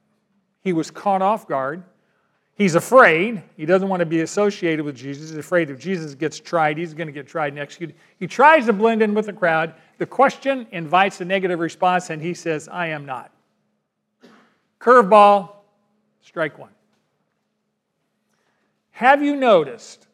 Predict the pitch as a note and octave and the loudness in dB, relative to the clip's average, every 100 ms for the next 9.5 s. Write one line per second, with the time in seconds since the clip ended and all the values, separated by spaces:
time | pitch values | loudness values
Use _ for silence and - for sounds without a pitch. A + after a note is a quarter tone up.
0 | _ - F3+ F3+ - A#3 A#3 G#3 F3 E3 | _ -6 -6 -6 -10 -2 0 -2 -10 -16
1 | F3+ F3+ _ _ _ E3+ E3+ A#3 B3 - | -16 -18 _ _ _ -8 0 2 4 2
2 | G#3+ G#3 G#3+ G#3 F3 D#3+ F#3 F#3+ - F3+ | 0 0 -2 -2 -4 2 2 2 -2 -8
3 | D#3+ D#3+ D3+ - E3+ D#3 D3 - _ _ | -10 -10 -16 -8 -6 -6 -8 -14 _ _
4 | _ _ _ _ _ - B3 G#3+ - C#4+ | _ _ _ _ _ 0 2 0 4 4
5 | C#4+ - B3+ A#3+ A#3 G#3+ - B3 G#3 E3 | 4 2 2 2 0 -4 -2 -2 0 -4
6 | C3 - _ _ _ _ _ _ - - | -8 -18 _ _ _ _ _ _ -20 -20
7 | - - - - - - - - - _ | -20 -20 -20 -20 -20 -20 -20 -20 -20 _
8 | _ _ _ - C3+ G#3+ B3 B3+ - A3 | _ _ _ -20 0 4 4 2 0 2
9 | A3 G#3 E3 A#2+ | 6 6 4 0